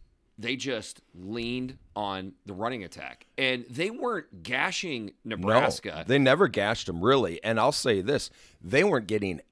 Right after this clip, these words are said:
Speaker 2: anywhere early in the game, and they didn't give up on it. And it, they
Speaker 1: Bingo.
Speaker 2: finally started opening holes eventually.
Speaker 1: Me, you, the Carthaginian, we were saying it yesterday, like, Beetle is just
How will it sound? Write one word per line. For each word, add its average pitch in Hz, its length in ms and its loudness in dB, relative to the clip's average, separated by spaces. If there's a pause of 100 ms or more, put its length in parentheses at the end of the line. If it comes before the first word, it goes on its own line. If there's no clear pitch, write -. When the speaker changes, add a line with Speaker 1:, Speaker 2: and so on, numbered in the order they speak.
Speaker 2:
anywhere 113 440 4
early 90 260 -2
in 85 140 -4
the 80 60 -6
game, 95 300 -2
and 107 160 0
they 123 120 2
didn't 123 320 2
give 92 180 0
up 110 220 2
on 69 120 -6
it. 52 120 -14 (120)
And 104 180 -2
it, 104 200 -6
they 110 220 2
Speaker 1:
Bingo. 73 120 -6
Speaker 2:
finally 131 400 2
started 110 520 2
opening 98 400 0
holes 98 340 0
eventually. 80 540 -8 (640)
Speaker 1:
Me, 156 420 2
you, 156 300 4
the 147 100 -2
Carthaginian, 135 920 -2
we 139 160 0
were 156 160 -4
saying 131 320 -6
it 107 80 -10
yesterday, 104 460 -6
like, 90 460 -10 (240)
Beetle 127 560 -4
is 104 220 -10
just 104 520 -8